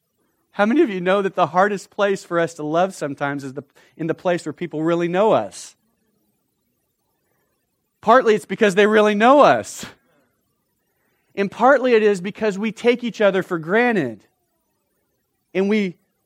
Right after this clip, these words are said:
we, for some reason, think it's okay to let some, down some kind of wall of love that we put on for other people. And I want to question whether or not that love is really real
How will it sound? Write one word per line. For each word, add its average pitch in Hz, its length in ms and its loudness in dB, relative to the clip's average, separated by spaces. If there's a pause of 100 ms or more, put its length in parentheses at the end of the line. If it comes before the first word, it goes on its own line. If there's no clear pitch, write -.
we, 214 240 0
for 185 260 -4
some 240 340 0
reason, 196 280 -4
think 214 240 -6
it's 202 140 -8
okay 214 340 2
to 208 80 4
let 220 260 0
some, 202 420 -6
down 208 300 4
some 214 240 -4
kind 214 300 -2
of 170 140 0
wall 202 600 6
of 170 160 2
love 190 400 4
that 185 140 -2
we 202 120 -2
put 220 260 4
on 233 260 4
for 196 160 2
other 175 200 2
people. 214 640 -2
And 151 100 -6
I 156 60 0
want 175 160 -2
to 165 60 -6
question 180 420 -6
whether 165 160 -4
or 156 40 -4
not 151 180 -4
that 160 140 0
love 160 200 0
is 139 100 -8
really 147 240 -4
real 165 400 -4